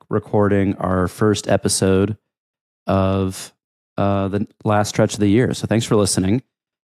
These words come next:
Uh, also appreciate a lot of pe-, people were listening to episodes while we weren't producing anything in the summer. That was pretty cool. Um,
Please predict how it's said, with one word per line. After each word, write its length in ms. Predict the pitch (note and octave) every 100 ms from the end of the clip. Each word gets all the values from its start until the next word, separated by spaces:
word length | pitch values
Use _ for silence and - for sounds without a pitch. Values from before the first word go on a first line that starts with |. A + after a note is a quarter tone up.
| _
Uh, 320 | F#2+ F2+ F2 F2
also 260 | G#2+ -
appreciate 520 | G#2+ A#2 G2+ G#2 G2 -
a 40 |
lot 140 | F#2+ G#2
of 60 |
pe-, 100 | -
people 340 | C4+ A#2 - G#2+
were 140 | G2
listening 340 | F#2+ G2+ A2+ G2+
to 100 | F#2
episodes 600 | G2 - F#2 F#2 E2 -
while 160 | F#2
we 80 | F2+
weren't 280 | F#2+ A#2 -
producing 520 | G2 F2 E3 - A2+
anything 320 | F#2+ F2 E2+
in 60 | F2+
the 60 |
summer. 300 | F2 F#2 F#2
That 80 | F#2+
was 120 | F#2+
pretty 180 | - E2+
cool. 340 | - C#2 F#2+ _ _ _ _ _ _ _ _ _ _ _ _ -
Um, 400 | G#2+ G2+ F2+